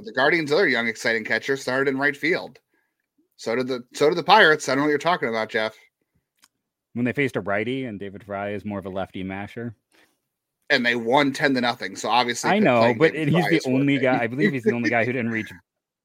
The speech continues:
Speaker 2: base in this one because Josh Bell got hit, right? That's the only way he reached base.
Speaker 1: Yeah.
Speaker 2: I,
Speaker 1: Yeah.
Speaker 2: it's not the ideal situation for Fry. <laughs> Like, let's be, like, Fry,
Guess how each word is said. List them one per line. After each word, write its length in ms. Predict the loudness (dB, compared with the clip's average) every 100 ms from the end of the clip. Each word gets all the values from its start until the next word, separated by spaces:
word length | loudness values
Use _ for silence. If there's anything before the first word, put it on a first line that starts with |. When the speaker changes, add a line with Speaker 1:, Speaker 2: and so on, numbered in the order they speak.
| _ -6
Speaker 2:
base 320 | -6 -6 -8
in 100 | -10
this 220 | -10 -12
one 240 | -14 -14 -12
because 180 | -14
Josh 260 | -10 -10 -10 -10
Bell 140 | -10
got 180 | -10 -12
hit, 240 | -10 -12
right? 260 | -14 -16 -18
That's 120 | _ -16
the 60 |
only 140 | -12 -12
way 160 | -12
he 140 | -12 -12
reached 220 | -14 -8
base. 160 | -4
Speaker 1:
Yeah. 300 | -2 -2 -6 -12 -20 -20 _ _
Speaker 2:
I, 60 | 0 0
Speaker 1:
Yeah. 80 | -4
Speaker 2:
it's 180 | -4 0
not 160 | -2
the 100 | 2
ideal 260 | 2 4 0
situation 460 | -2 -2 -2 -2 -4
for 120 | -4
Fry. 320 | -4 -4 -6 -16
<laughs> 140 | -16 0
Like, 160 | 0
let's 160 | 0 -6
be, 100 | -12 -14 -20 -8
like, 160 | -8 -8 -20 _ -20
Fry, 680 | -4 0 2 2 2 0